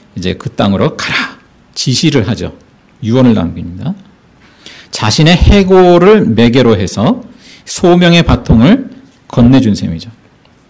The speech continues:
자, 약속의 땅이 하나님 나라를, 어, 표상한다라는 점에서 구약 성경에서요. 요셉은 이 하나님 나라의 믿음과 소망을 남겨준 셈입니다.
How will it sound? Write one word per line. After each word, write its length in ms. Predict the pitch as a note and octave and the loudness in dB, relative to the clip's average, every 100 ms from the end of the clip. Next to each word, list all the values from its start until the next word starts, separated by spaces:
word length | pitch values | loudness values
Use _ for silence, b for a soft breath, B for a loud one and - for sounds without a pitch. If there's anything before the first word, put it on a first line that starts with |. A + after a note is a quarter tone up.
| B B | B B
자, 200 | - G#2+ | -6 -2
약속의 440 | G3+ A2 F3+ F3 F3+ | 0 0 0 0 2
땅이 260 | F#3+ F#3+ | 2 4
하나님 380 | F#3 G3+ G3+ G3 | 2 2 4 4
나라를, 540 | F3+ E3 E3 E3+ D#3+ - _ _ _ _ | 4 4 4 2 0 -10 _ _ _ _
어, 280 | - G2+ F2 - | -14 -12 -12 -10
표상한다라는 680 | - G3+ F#3+ E3+ D3 C3+ A2 | -4 0 0 2 2 2 0
점에서 360 | F#2 F2+ E2+ | -2 -8 -10
구약 260 | - B2 A2+ | -4 -2 -2
성경에서요. 600 | A2+ E2+ E2 F2 A2+ A#3 - - _ _ _ _ _ _ _ - - - B2+ | -4 -6 -6 -8 -4 -4 -6 -20 _ _ _ _ _ _ _ -18 -18 -8 -2
요셉은 540 | A2 A#2+ A#2 F#3+ A#3 B B B B | 0 2 2 2 0 B B B B
이 100 | B2+ | -2
하나님 400 | F#3+ F3 E3+ E3 | 2 2 4 4
나라의 400 | C#3+ C#3+ D3 D#3 | 4 4 4 2
믿음과 760 | G#2+ B2+ C3+ C3+ B2+ B2 D#3+ A#3+ B B B | 0 0 2 0 0 0 0 -2 B B B
소망을 1000 | - - C#3 D3+ D#3 C#3 B2+ G3+ - B B - | -8 0 4 4 4 4 4 2 0 B B -10
남겨준 560 | G2+ G2 G#2 G#2+ G2+ F#2 | -4 -2 0 -2 -4 -6
셈입니다. 440 | C3+ G2 E2+ - | -6 -6 -8 -18